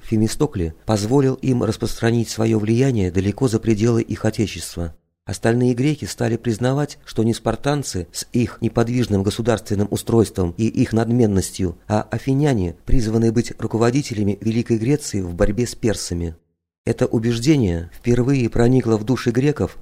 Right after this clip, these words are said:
когда они уверились в измене спартанца Павсания, победителя при Платее. Павсаний во главе союзного флота вместе с афинскими кораблями, находившимися под начальством Аристида и юного Кимона, сына Мильтиада, отправился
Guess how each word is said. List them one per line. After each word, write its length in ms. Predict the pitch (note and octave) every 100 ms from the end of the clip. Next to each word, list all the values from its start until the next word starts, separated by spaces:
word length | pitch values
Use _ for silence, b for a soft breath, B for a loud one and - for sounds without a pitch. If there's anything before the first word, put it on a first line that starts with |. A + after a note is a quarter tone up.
| -
когда 320 | G#2 A2+ A#2+
они 260 | - A2+
уверились 640 | A#2 A2+ C3+ B2+ G#2 G2 -
в 120 | G2+
измене 340 | G2 A2 A2+ G#2
спартанца 600 | - A2 - C3 A2+ G#2+
Павсания, 760 | A#2+ - - A2+ F#2 E2+ D#2 -
победителя 560 | A2+ A2+ A#2 C#3 A2+ A2+
при 160 | A2+
Платее. 720 | - A#2+ B2 A#2+ F#2+ F2 E2+ - _ _ _ _ _
Павсаний 600 | G#2 F#2+ - C3+ B2+ F#2 -
во 100 | G2
главе 300 | G2 G2 G2+
союзного 540 | G#2+ A2 G#2 G2 F#2+
флота 500 | - B2+ C3+ E2+ E2+
вместе 380 | - G2+ G#2 -
с 100 | G2+
афинскими 540 | G#2 - A#2 F#2+ G2 G2
кораблями, 640 | F#2+ G2 A2 C3+ G2 D#2 B
находившимися 720 | G2 F#2+ G2 G#2+ - G2 G2 -
под 160 | F#2+
начальством 580 | G2 G2 G#2 G2 F#2+ G2 -
Аристида 640 | G2+ G2+ - C3 G2 E2+ -
и 80 | G#2
юного 360 | G#2 G2 G2
Кимона, 540 | F2+ A2+ B2+ C3 F2 D#2 -
сына 380 | - C3+ A#2
Мильтиада, 680 | A2 A2 G2 A#2 G#2+ E2+ F2 -
отправился 720 | - - B2 B2 A2 -